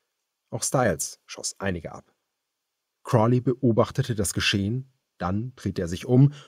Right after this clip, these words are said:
und richtete den Blick nach hinten. Der Wald wurde auf beiden Seiten immer dichter und die verfolgenden Tiere waren langsamer geworden. Wieder hatte er das Alpha-Tier aus den Augen verloren und nahm an, dass es zurückgefallen war,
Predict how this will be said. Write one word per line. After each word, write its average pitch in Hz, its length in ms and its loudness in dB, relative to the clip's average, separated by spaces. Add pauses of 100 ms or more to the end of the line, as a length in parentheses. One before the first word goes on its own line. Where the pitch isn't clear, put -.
und - 260 -6
richtete 139 360 0
den 113 180 0
Blick - 320 -4
nach 117 140 -6
hinten. 110 400 -8 (1700)
Der 87 140 -6
Wald 131 380 -2
wurde 107 180 -2
auf 98 180 -8
beiden 117 400 -4
Seiten 104 320 -2
immer 120 180 -2
dichter 110 500 0
und - 300 -16
die - 60 -10
verfolgenden 107 540 2
Tiere 123 360 4
waren 117 240 0
langsamer 110 540 0
geworden. 92 480 2 (960)
Wieder 120 420 2
hatte 110 160 -6
er 95 80 -4
das - 200 -8
Alpha-Tier 120 480 0
aus 98 80 -2
den - 180 -4
Augen 135 240 4
verloren 107 420 2
und 131 160 -8
nahm 104 220 -2
an, 123 320 2 (340)
dass - 200 -8
es - 260 -6
zurückgefallen 87 640 0
war, 85 260 -20